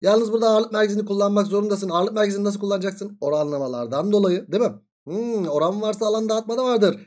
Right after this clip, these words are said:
Çok spoiler verdik. Hadi bakayım ben çözüme başlayayım. Şimdi burada alan D F'ye altı vermiş. Hocam baktığın zaman iki paralel doğru arasında, bak şunları paralel vermiş.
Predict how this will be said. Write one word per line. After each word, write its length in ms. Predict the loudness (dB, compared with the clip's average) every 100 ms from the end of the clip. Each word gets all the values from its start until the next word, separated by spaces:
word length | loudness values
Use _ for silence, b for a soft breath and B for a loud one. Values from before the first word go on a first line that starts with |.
| _ -14
Çok 200 | -14 -14
spoiler 540 | -8 -2 0 0 2
verdik. 360 | 4 2 -2 -2
Hadi 180 | 0
bakayım 280 | 0 -2 -4
ben 120 | -4
çözüme 400 | -4 -6 -4 -4
başlayayım. 680 | -4 -6 0 0 2 0 -4 _ _ _ _ _ _ _ -4
Şimdi 600 | 0 6 8 8 6 6
burada 260 | 8 10 10 8 8 6 6 6
alan 280 | 6 8 8
D 200 | 8 6
F'ye 200 | 6 6
altı 220 | 4 2
vermiş. 320 | -2 -2 -2
Hocam 400 | 2 4 4 2
baktığın 500 | 2 2 4 6 6
zaman 400 | 6 6 4 2 -4
iki 220 | -8 0
paralel 440 | 4 6 6 6
doğru 200 | 8 8
arasında, 340 | 8 4 0 -2
bak 140 | -2
şunları 280 | -2 -2 -2
paralel 360 | 0 2 4
vermiş. 380 | 2 0 -4 -12